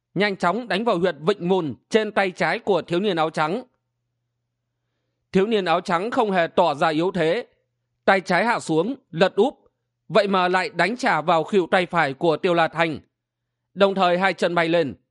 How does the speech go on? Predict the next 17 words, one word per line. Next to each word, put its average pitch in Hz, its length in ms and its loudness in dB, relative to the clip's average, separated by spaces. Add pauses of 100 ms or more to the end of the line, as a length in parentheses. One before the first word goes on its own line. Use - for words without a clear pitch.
đá 175 200 2
thẳng 185 260 -2
vào 160 120 0
eo 165 200 0
Tiêu 180 200 0
La 160 140 2
Thành. 151 320 -4 (1400)
Chiêu 214 160 2
này 175 220 0
ra 180 160 0
tay 175 200 0
cực 180 300 -2
kỳ 175 120 2
hung 170 200 0
ác 214 200 -2
độc 180 160 0
địa. 160 240 -2